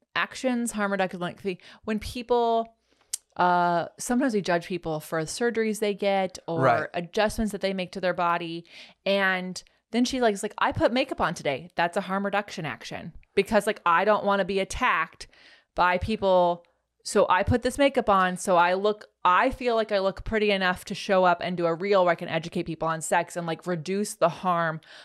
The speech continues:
Speaker 1: of attacks on myself." And the
Speaker 2: Yeah,
Speaker 1: reality
Speaker 2: I, I thought it was interesting that she said it's a decision
Speaker 1: Yes.
Speaker 2: to do this, you know, even though she's kind of reframing it, right? Because we've got the societal expectation of you gotta have your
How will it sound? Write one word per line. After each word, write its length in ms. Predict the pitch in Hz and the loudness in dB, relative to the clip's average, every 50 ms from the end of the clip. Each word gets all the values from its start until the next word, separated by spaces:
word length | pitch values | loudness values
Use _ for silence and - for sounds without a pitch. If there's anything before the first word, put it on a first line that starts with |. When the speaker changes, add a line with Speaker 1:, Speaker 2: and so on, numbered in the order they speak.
| - _ | -20 _
Speaker 1:
of 140 | - 170 - | -4 -2 -2
attacks 540 | - - - - - 208 202 - - - - | -2 -2 -2 -2 0 0 -2 -2 -4 -4 -4
on 100 | 170 165 | -2 -2
myself." 720 | 156 151 160 - 180 165 160 - - - - - - - - _ _ _ _ - - _ | -4 -6 -6 -2 0 0 0 0 -4 -10 -20 -20 -20 -20 -20 _ _ _ _ -18 -6 _
And 100 | 233 208 | 2 4
the 60 | 202 | 4
Speaker 2:
Yeah, 60 | - 147 | 4 6
Speaker 1:
reality 380 | 143 226 240 262 240 214 202 - - | 6 4 4 4 2 0 -2 -4 -4
Speaker 2:
I, 260 | 160 151 - - 170 | -4 -2 0 0 -2
I 40 | 175 | -2
thought 220 | 175 - 185 165 | 0 0 0 0
it 20 | |
was 140 | 143 139 131 | 0 -2 -4
interesting 340 | 156 147 147 - - 151 139 | -8 -8 -10 -10 -10 -8 -8
that 120 | 131 117 - | -8 -8 -8
she 160 | - 123 120 | -8 -10 -10
said 280 | - - 131 120 117 113 | -4 -2 -2 -2 -2 -4
it's 240 | 117 135 127 - | -8 -10 -10 -10
a 60 | 127 117 | -10 -10
decision 760 | 107 104 - - 147 143 139 110 117 107 104 104 101 107 - - - _ _ | -8 -10 -8 -6 -6 -6 -6 -8 -10 -10 -10 -12 -14 -16 -18 -20 -20 _ _
Speaker 1:
Yes. 200 | - 175 - - | -2 -2 -2 -2
Speaker 2:
to 60 | 127 117 | -4 -6
do 240 | 113 127 131 131 123 | -6 -8 -8 -6 -6
this, 360 | 117 107 101 98 - - - - | -6 -6 -6 -6 -8 -10 -10 -12
you 140 | - 127 123 | -12 -10 -8
know, 160 | 117 113 113 110 - | -6 -6 -6 -4 -4
even 260 | 139 139 139 147 143 | -4 -4 -4 -2 0
though 400 | 135 131 127 123 120 117 117 - _ _ _ _ _ | 2 4 4 4 2 0 -6 -10 _ _ _ _ _
she's 340 | - - - 180 170 - - | -8 -4 -4 -4 -4 -4 -2
kind 200 | - 190 180 165 | 0 0 0 2
of 80 | 139 | 0
reframing 580 | 131 139 127 - - 135 135 131 131 123 113 107 104 | -4 -6 -6 -6 -4 -2 -2 -2 -4 -6 -8 -8 -10
it, 60 | 101 110 | -10 -6
right? 260 | 117 117 117 113 - | -2 -2 -2 -2 -4
Because 320 | 131 120 - 131 123 107 | -8 -6 -6 -6 -6 -4
we've 120 | 117 120 113 | -8 -8 0
got 200 | - 131 123 - | 2 2 2 2
the 60 | - 110 | -2 -8
societal 540 | - - 110 - - 131 120 120 120 110 - - | -10 -10 -10 -2 0 0 0 2 0 -4 -4 -6
expectation 800 | 131 - - - 123 - - - 143 143 131 - - 123 113 | -8 -8 -8 -10 -10 -10 -10 -10 -10 -8 -8 -8 -8 -8 -6
of 200 | 110 107 107 107 - _ - - - - | -4 -4 -4 -6 -8 _ -20 -20 -20 -20
you 60 | _ - | _ 0
gotta 180 | 147 156 165 | 2 2 2
have 100 | 160 156 | 2 0
your 280 | 156 165 165 165 156 | -2 -4 -4 -4 -6